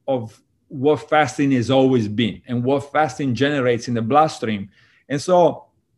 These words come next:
and then it was also, it was worried about, you know, let's say, is your blood pressure gonna drop too much? Is your glucose gonna drop too much? Uh, or is the, the glucose or the blood pressure of one percent of the patient gonna drop too much?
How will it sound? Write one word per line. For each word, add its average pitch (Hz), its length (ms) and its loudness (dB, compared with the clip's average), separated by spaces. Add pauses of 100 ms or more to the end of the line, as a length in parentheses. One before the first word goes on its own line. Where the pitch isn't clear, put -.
(340)
and 135 140 2
then 175 100 6
it 196 80 4
was 160 160 4
also, 147 540 2
it 127 160 -8
was 123 300 -4
worried 151 400 4
about, 117 400 0 (640)
you 120 100 -4
know, 104 260 -4
let's 120 120 -12
say, 117 360 -2
is 113 180 -8
your 117 120 -2
blood 127 320 0
pressure 180 340 0
gonna 156 240 -2
drop 160 300 -2
too 214 120 0
much? - 380 -4 (100)
Is 117 320 -2
your 120 460 0 (280)
glucose 131 500 0
gonna 113 260 -6
drop 127 340 -2
too 196 120 -4
much? - 360 -10 (420)
Uh, 117 260 -2
or 147 380 6
is 147 340 2 (100)
the, 127 120 -2 (240)
the 123 100 -2
glucose 135 560 0
or 120 80 -2
the 120 80 0
blood 139 280 0
pressure 131 400 -2
of 113 100 -2
one 185 280 0
percent 123 400 -4
of 107 60 -10
the 110 80 -6
patient 107 460 -10
gonna 107 180 -10
drop 107 320 -8
too 123 80 -12
much? 113 260 -12